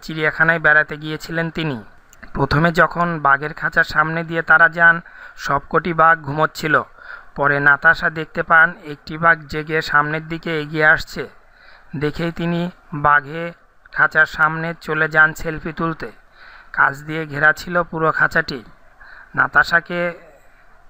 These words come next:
দেখে এগিয়ে আসে বাঘটি, তার গর্ভের কাছে মুখ নিয়ে গিয়ে ঘষতে থাকে। প্রথমে ভয় পেলেও পরে এগিয়ে যান নাতাশা। বাঘের এই ভালোবাসাকে সসম্মানে গ্রহণ করেন তিনি।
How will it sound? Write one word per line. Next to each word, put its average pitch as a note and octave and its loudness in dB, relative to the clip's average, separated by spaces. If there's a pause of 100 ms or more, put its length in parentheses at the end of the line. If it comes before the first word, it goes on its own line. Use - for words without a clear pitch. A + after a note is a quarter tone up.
দেখে C#3+ -2
এগিয়ে D#3+ -6
আসে F3 0
বাঘটি, D#3 0 (500)
তার C3+ 4
গর্ভের D3 2
কাছে F3 2
মুখ D3 -6
নিয়ে E3+ -4
গিয়ে E3+ -2
ঘষতে D3+ 0
থাকে। D3+ 2 (440)
প্রথমে D3+ 0
ভয় D#3 4
পেলেও E3+ 0
পরে D#3+ 0
এগিয়ে D#3 -4
যান D#3+ 4
নাতাশা। D3 2 (460)
বাঘের B2+ 0
এই E3+ -6
ভালোবাসাকে D#3+ 0
সসম্মানে D#3 0
গ্রহণ D3+ -2
করেন E3 2
তিনি। C#3 -6